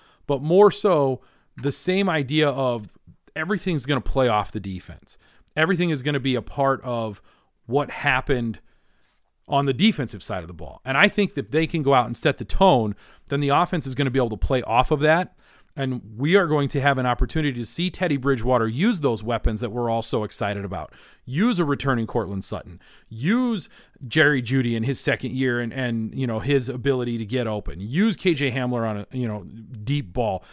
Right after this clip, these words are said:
Javonte Williams and, and Melvin Gordon sort of carrying the load with the run game. There's, there are some things that are gonna happen here offensively that I think plays off of what the defense is going to give to them.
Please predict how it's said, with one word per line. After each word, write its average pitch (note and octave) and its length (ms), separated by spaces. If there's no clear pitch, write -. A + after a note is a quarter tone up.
Javonte D3+ 540
Williams C#3+ 420
and, B2 180
and C#3 200
Melvin C3+ 300
Gordon B2 360
sort C3 200
of G#2+ 160
carrying D3 480
the B2+ 80
load B2 460
with C3 140
the B2+ 80
run A#2+ 200
game. F#2+ 200
There's, G3+ 420
there F#3 260
are F#3+ 60
some F3 160
things G3+ 280
that D#3+ 120
are C#3 60
gonna B2+ 180
happen C3+ 400
here G#2 360
offensively G#3 840
that C3 200
I D3+ 160
think F3 280
plays D#3+ 320
off C3+ 240
of A2+ 120
what C3+ 140
the B2+ 60
defense C3+ 500
is A2+ 120
going B2+ 320
to - 120
give A#2+ 460
to B2+ 160
them. G#2+ 280